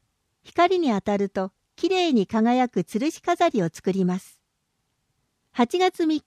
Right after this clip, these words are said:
日木曜、十三時三十分から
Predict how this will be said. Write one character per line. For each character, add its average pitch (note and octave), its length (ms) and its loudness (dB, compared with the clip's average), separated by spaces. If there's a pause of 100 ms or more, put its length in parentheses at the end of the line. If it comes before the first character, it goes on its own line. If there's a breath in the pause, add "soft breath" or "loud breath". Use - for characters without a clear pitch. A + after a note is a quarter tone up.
日 - 300 -2
木 F#3 300 -2
曜、 A3 380 -2 (280)
十 D4+ 220 -2
三 F#4 220 0
時 C4 120 -6
三 C#4 220 0
十 D4 140 -4
分 F#3 280 -2
か E3 140 -4
ら D#3 180 0